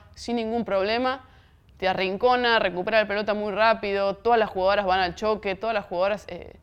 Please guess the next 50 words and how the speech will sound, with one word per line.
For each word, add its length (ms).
se 180
activan 360
rápidamente 580
para, 360
para 180
defender. 580
Después 240
es 60
muy 140
directo 480
porque 240
en 60
dos 140
o 80
tres 180
toques, 340
si 260
le 100
dejas 260
espacio, 460
te 100
gana 360
las 120
espaldas 380
con 140
pelotazos. 800
Tiene 180
muy 140
buenas 240
jugadoras 300
que 60
pueden 220
filtrar, 540
ni 80
hablar 240
de 100
la, 100
de 120
la 100
Pepa 260
Gómez, 280
que, 180
que 180
tanto 300
hace 220
goles 240
como 160
los 100
hace 200
hacer. 400